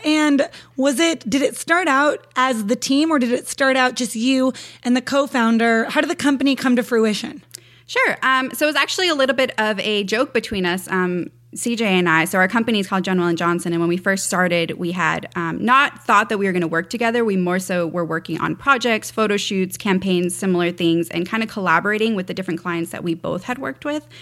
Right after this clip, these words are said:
Speaker 2: Um, so we were kind of able to bring that to fruition and realize that both of our strengths worked really well, um, with bringing on new clients that actually needed a much mar-, much larger scope of services. Um, so we are kind of able to use that to our advantage.
Speaker 1: Got it. So did you two meet here in L A?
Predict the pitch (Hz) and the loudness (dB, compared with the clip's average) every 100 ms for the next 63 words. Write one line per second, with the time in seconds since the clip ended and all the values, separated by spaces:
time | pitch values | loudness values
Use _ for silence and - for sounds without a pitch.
0 | - - - - 226 220 220 247 254 - | -20 -20 -16 2 4 4 4 4 4 4
1 | 302 330 233 220 226 214 214 190 214 190 | 2 4 2 2 0 0 0 0 -2 -4
2 | 208 247 - 196 185 196 190 196 208 190 | 0 0 0 -2 0 0 0 2 2 2
3 | 180 185 170 180 190 190 190 185 185 - | 2 0 -4 -2 -2 -2 0 0 -2 -4
4 | 185 175 - 180 185 185 180 165 170 160 | -2 -4 -2 -4 -2 0 0 2 2 2
5 | 156 - - 165 160 180 180 - 185 180 | 0 -2 -2 -2 -2 -4 -4 -4 0 2
6 | 160 170 190 190 196 170 160 170 175 - | 2 2 0 0 -2 0 0 -2 -2 -2
7 | 185 170 170 165 160 - 180 170 - 196 | -2 -2 -4 -6 -6 -4 -4 -4 -4 0
8 | 220 - 196 180 180 180 - 175 - - | 0 2 2 2 0 -4 -2 -2 -4 -6
9 | 196 165 - - - - - - - - | -4 -4 -6 -10 -12 -14 -18 -20 -20 -20
10 | - - 202 196 180 170 - - 202 208 | -20 0 6 6 6 4 -2 -2 0 0
11 | 196 208 202 185 175 180 175 165 - - | 0 0 0 0 0 -2 -4 -4 -2 -6
12 | - 175 - - - - - - - - | -4 -4 -4 -6 -10 -8 -6 -6 -8 -10
13 | 220 202 202 233 220 - 277 254 233 294 | -6 -2 0 0 -2 0 0 2 0 0
14 | 370 311 247 277 254 262 233 226 208 208 | 2 2 2 0 0 2 2 2 2 0
15 | 311 | -2